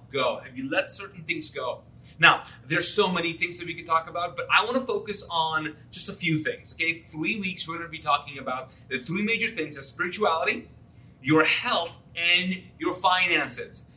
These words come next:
So, the series could be called Get Your S H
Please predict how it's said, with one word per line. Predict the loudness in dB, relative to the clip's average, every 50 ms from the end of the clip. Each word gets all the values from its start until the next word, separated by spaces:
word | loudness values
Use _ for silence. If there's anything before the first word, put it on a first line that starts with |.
| -12 -6
So, | 8 10 12 12 12 12 8 4 0 -6 -12 -18 -20 -10
the | -4 -2
series | -2 2 2 4 4 4 2 0 0 -2
could | -4 -2 -2
be | -2 -2 0
called | 2 2 2 2 0 -2 -4 -10 -18 -20 -20 -20 -2 8
Get | 8 8 8 8 4 0
Your | 2 2 2 2 0 0 2
S | 4 4 4 2 2 -2 -4 -6 -10 -14 -20 -20 -20 -20 -20 -20 -20 -20 -20 -20 -20 -20 -20 -2 4
H | 6 6 8 6 4 4 2 0 0 0 0 -2 -4 -10